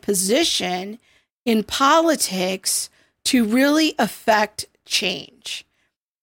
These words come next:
And if you recall earlier that I said sometimes we pray for big moves. They're rare, but we pray for big moves where us, an unjust system can be quickly dismantled.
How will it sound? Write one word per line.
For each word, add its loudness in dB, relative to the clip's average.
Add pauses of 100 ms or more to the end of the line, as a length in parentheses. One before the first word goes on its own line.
And 2
if 0
you 4
recall 4
earlier 4
that 4
I 4
said 2
sometimes 2
we 4
pray 2
for 0
big 2
moves. 2 (640)
They're 4
rare, 2 (140)
but 2
we 6
pray 4
for 2
big 0
moves -2 (400)
where 4 (280)
us, 2
an 4 (100)
unjust 4
system 2
can 0
be 0
quickly 2
dismantled. -2